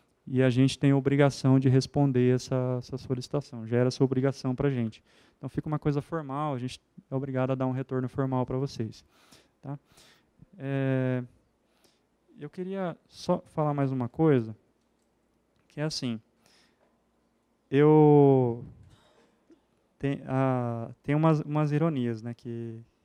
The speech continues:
que acontecem, assim. Eu tô no patrimônio há sete anos na D G A, quatro deles como gerente. E nesses quatro anos como gerente, eu sempre briguei por sistema,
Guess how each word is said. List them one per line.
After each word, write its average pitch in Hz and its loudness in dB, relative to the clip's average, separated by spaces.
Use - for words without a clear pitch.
que - -10
acontecem, 127 -6
assim. 120 -14
Eu 131 2
tô 143 0
no 139 0
patrimônio 139 0
há 139 2
sete - -4
anos 135 0
na 127 -2
D 120 -2
G 117 -4
A, 143 -2
quatro 139 -2
deles 131 2
como 143 0
gerente. 135 0
E 123 2
nesses 143 2
quatro 156 0
anos 143 2
como 139 -2
gerente, 131 0
eu 143 0
sempre 143 -6
briguei 139 -2
por 135 -8
sistema, 135 -6